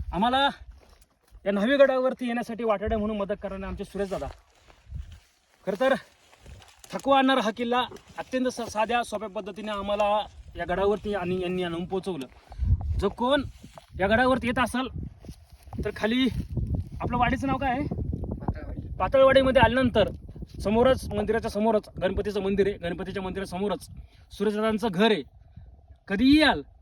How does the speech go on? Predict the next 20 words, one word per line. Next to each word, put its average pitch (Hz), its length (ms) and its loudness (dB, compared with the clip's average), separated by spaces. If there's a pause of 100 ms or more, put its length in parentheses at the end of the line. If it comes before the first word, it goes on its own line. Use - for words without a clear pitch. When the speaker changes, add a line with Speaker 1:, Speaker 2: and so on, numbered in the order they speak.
(280)
Speaker 1:
सुरेशदादांना 226 440 0
एक, 214 180 -4
सुरेशदादांना 214 460 0
एक - 100 0
हाक 233 200 2
द्या, 185 180 2 (540)
तुम्हाला 202 240 2
निश्चित 208 300 0 (440)
आणून 214 160 2
पोचवतील. 175 440 -4 (100)
त्यांना - 560 -10
फुल 208 240 0
न 196 40 -2
फुलाची 185 320 -4
पाक-, - 260 -8 (320)
पाकळी 185 300 0 (460)
आपल्या 202 240 -2
परीने 220 260 0
देत 233 200 0
राहावी, 165 300 -2